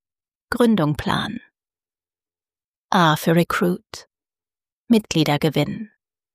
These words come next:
O für Organize. Struktur schaffen.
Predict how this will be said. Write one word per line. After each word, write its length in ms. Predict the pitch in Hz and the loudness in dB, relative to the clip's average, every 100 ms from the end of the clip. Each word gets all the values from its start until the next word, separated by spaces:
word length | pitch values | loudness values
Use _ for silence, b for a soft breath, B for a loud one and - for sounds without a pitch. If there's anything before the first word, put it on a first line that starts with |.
| _ _ _ _ _ _ _ _ _ - | _ _ _ _ _ _ _ _ _ -2
O 200 | 233 226 | 2 2
für 200 | - 254 | 2 2
Organize. 880 | 220 208 160 147 - - - - - _ _ | 2 2 2 2 -2 -8 -16 -18 -20 _ _
Struktur 560 | - - 233 - 254 208 | -12 -4 -4 -2 0 0
schaffen. 580 | - - - - 214 | 0 -6 -8 -8 -8